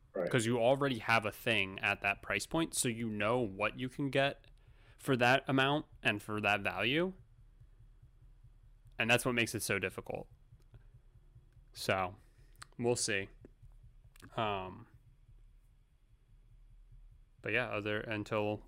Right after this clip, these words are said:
Speaker 2: until Sony actually releases any concrete information, that's what we're left with.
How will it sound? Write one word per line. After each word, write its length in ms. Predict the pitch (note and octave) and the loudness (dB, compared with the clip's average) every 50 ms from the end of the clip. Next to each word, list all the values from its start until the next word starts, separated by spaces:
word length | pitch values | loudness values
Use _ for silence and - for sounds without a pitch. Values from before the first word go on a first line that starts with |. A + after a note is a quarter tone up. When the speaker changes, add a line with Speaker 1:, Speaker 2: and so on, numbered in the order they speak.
| - - - | -16 -8 -4
Speaker 2:
until 540 | A2+ G#2+ G2 - A2+ A2+ A#2+ B2+ B2+ B2 - | -4 -4 -2 2 2 4 6 4 4 2 -2
Sony 280 | - - A#2+ A2 A2+ G#2+ | 0 2 2 4 6 6
actually 440 | G2 G2+ G#2+ G#2+ - A2 G#2 G#2 G2+ | 6 4 4 2 0 0 0 2 0
releases 640 | G2+ G#2 G2+ G2 G2+ G2+ F#2+ - - F#2+ F#2 F#2 G2 | 0 -2 -2 -2 -2 -2 -2 -4 -6 -8 -8 -8 -8
any 260 | F#2+ F#2 F#2 F#2 F#2+ | -8 -8 -6 -8 -8
concrete 420 | F#2+ - G2+ F#2 F#2+ - G2 F#2+ F#2+ | -8 -6 -8 -8 -6 -8 -8 -8 -8
information, 640 | F#2 - G2+ F2+ F#2+ G2 G2 - G2+ G2 F#2+ F#2 - _ _ _ _ - - - - | -8 -8 -8 -8 -8 -8 -8 -8 -10 -10 -10 -14 -16 _ _ _ _ -20 -20 -8 -4
that's 200 | G#2+ G#2+ - - | -4 -4 -2 -4
what 100 | A2 G2+ | -4 -4
we're 100 | G2+ F#2 | -4 -6
left 280 | F2+ F#2 F#2+ - - - | -4 -4 -6 -6 -6 -10
with. 300 | G2 G2 F#2+ - - | -10 -10 -10 -12 -16